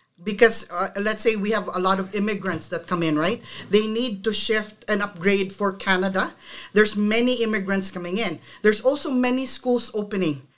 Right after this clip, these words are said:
So when that happened, we had to be in the middle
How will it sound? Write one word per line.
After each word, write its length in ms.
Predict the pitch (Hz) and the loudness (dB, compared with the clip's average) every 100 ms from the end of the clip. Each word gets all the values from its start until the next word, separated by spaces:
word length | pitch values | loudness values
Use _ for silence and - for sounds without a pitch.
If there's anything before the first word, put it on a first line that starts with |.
| _ _ | _ _
So 180 | - 220 | 2 2
when 280 | 196 208 214 | 4 0 0
that 200 | 208 202 | -2 -2
happened, 480 | 254 240 240 208 175 | -2 -2 -2 -4 0
we 180 | 180 190 | 4 4
had 420 | 190 202 190 - | 6 4 4 0
to 300 | 190 175 160 - - - 175 156 | 2 2 0 -10 -16 -14 -10 0
be 220 | 226 214 | 2 2
in 120 | 208 | -2
the 80 | 180 | -2
middle 320 | 196 180 | -2 -2